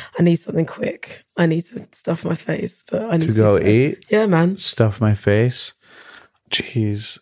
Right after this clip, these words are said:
Speaker 2: I'm so bad with, like, quick fire questions 'cause my brain doesn't quick fire. My brain slow fires.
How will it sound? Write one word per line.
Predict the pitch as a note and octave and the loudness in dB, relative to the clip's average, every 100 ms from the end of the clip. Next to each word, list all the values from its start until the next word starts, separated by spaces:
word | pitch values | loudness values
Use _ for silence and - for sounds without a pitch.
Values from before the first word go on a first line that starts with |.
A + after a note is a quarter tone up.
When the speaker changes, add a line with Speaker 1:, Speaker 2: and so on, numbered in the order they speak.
| - | -4
Speaker 2:
I'm | A#2 A#2+ A#2+ A#2 - | 0 0 -2 -4 -8
so | - C#3 C#3 | -6 0 0
bad | B2 A2+ B2 A2+ | 2 2 2 2
with, | A2 | 2
like, | G2+ - | 0 -2
quick | - G#2 - | -2 -2 -2
fire | - G2+ G2 | 0 2 2
questions | F#2+ G2 F#2+ - - F#2+ G2 | 0 -2 -2 -2 -2 -2 -2
'cause | - G2+ | -2 0
my | G2 | 0
brain | G2 F2+ F#2 F#2 | 2 2 2 2
doesn't | F2+ F#2+ - | 0 -2 -4
quick | - E2 | -4 -4
fire. | - F2 G2 G#2+ A#2+ - - - _ _ _ | -2 0 2 0 -2 -10 -20 -20 _ _ _
My | A2+ F#2+ | -2 0
brain | F#2 F#2+ F#2 | 0 0 0
slow | F#2+ - E2 E2+ | -2 -2 0 0
fires. | F#2 F#2 G2 A2+ B2 B2 | 0 2 4 2 0 -4